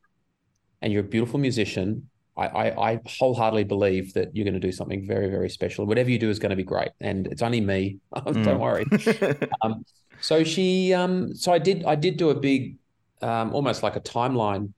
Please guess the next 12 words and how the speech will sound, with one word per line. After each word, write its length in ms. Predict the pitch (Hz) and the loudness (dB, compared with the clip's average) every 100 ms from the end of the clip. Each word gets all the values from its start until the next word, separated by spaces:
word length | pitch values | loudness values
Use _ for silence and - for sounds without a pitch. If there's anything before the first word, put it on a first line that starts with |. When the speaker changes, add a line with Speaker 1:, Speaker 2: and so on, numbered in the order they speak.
| - | -10
Speaker 1:
of 280 | - - 107 | -8 -4 -2
the 60 | 104 | 0
movie, 480 | 107 123 110 107 - _ - | 0 0 -2 -4 -10 _ -4
Speaker 2:
Mm. 220 | 110 104 | 0 2
Speaker 1:
of 140 | 92 | 0
the, 80 | 107 | 0
of 80 | 104 | -2
the 60 | 104 | -4
script. 480 | - 135 127 127 - _ _ | -4 -2 -2 -6 -16 _ _
Speaker 2:
Mm. 280 | 104 95 85 _ - - | -4 -2 -4 _ -10 2
Speaker 1:
Broke 280 | 123 120 | 2 2
up, 380 | 123 101 - - | 0 -4 -8 -12